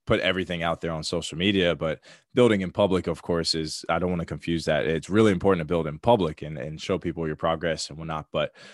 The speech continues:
what I mean is not saying like, "Oh, look at me, look at what I've done." I mean, like, "Okay, here's the traction we've made in the past week. What is your feedback on this?" <laughs> Right? You know what I mean? There's a clear difference there. So I've learned a lot, guys,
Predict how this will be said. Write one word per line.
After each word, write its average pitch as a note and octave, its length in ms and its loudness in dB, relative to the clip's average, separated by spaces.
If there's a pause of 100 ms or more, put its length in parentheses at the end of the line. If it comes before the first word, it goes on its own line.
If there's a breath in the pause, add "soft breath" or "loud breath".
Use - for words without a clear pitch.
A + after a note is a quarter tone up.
(120)
what G#2+ 140 0
I G2+ 80 4
mean F2+ 200 0
is D#2+ 180 -6
not E2 160 -2
saying E2 200 -6
like, D2+ 200 -8
"Oh, G#2+ 160 -2
look G2 260 -4
at D#2+ 80 -6
me, F#2 260 -2
look D#2+ 240 -6
at F2+ 160 -2
what F2+ 160 -2
I've E2+ 140 0
done." A#2 200 2
I E2 120 -2
mean, F#2+ 180 -2
like, E2 200 -4 (340)
"Okay, G2 260 2
here's G#2+ 320 2
the F#2 320 2
traction F#2 340 0
we've E2+ 140 -4
made E2+ 160 0
in E2+ 80 -4
the D#2+ 80 -6
past E2+ 380 -2
week. G#2 260 2
What F2 80 2
is E2 140 -4
your D#2 80 -6
feedback C#2+ 400 -4
on C#2 80 -10
this?" - 160 -8
<laughs> - 120 0
Right? G2+ 160 4
You F#2 200 0
know F2+ 80 -2
what E2+ 80 -2
I E2 60 -4
mean? E2+ 120 -8
There's E2 220 -8
a D#2 40 -12
clear F2 300 -6
difference - 380 -12
there. - 180 -14
So G1+ 240 -10 (580 loud breath)
I've B2 120 4
learned C#3+ 180 8
a G#2 60 6
lot, F2 180 4
guys, D#2 400 -4